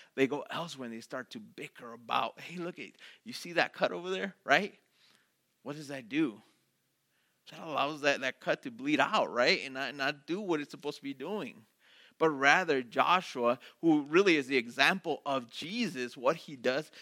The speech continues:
is he comes and in love, he challenges them. And I love that about him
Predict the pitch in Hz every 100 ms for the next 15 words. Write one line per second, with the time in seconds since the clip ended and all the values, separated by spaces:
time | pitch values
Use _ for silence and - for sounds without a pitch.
0 | - 131 123 - - 135 135 135 - -
1 | _ - 131 123 - 135 123 117 120 117
2 | 127 123 127 113 - 123 113 117 113 110
3 | 110 113 113 _ _ _ _ 123 127 120
4 | 120 113 123 110 110 113